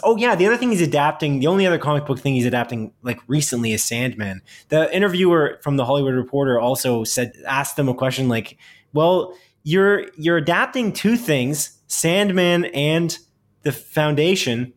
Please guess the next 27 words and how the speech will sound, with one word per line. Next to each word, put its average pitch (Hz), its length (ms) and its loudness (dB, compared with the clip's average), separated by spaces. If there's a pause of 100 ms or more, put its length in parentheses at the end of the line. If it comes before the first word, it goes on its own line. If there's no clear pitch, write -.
that 135 120 2
are 139 180 2
arguably 147 760 0
impossible 143 640 -2
to 131 120 0
adapt, 117 400 -2
or 135 100 -6
that 123 180 -4
people 160 300 0
have 113 80 -6
said 165 460 -2 (480)
are 131 120 -2
impossible 127 640 -2
to 113 140 -4
adapt. 107 480 -4 (280)
Are 123 60 -4
you 135 140 0
doing 147 260 0
this 143 160 0
on 127 140 -2
purpose 151 520 -6
because 104 220 -10
you're 110 100 -4
trying 131 240 -6
to 123 60 -2
take 120 300 -6
these 104 340 -8